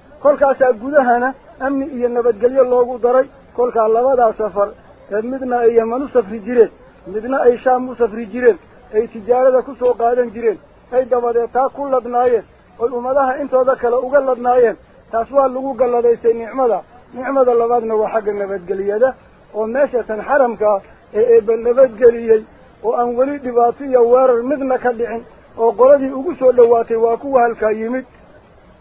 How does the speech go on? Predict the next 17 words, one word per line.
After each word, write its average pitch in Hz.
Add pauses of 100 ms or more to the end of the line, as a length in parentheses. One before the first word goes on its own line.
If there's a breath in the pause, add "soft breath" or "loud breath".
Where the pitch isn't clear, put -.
Rasuulkuna 254
calayhi 240
salaatu 220
wasalaam, 220 (560)
sanadkii 285
hore 247
marka 254
Xudaybiya 226
hashu 262
fadhiisatay, 226 (1120)
yaa 247
rasuulku 233
yidhi, 233 (100)
"Xabasahaa 220
xaabisul 240
fiil." 214 (640)
Hashatan 233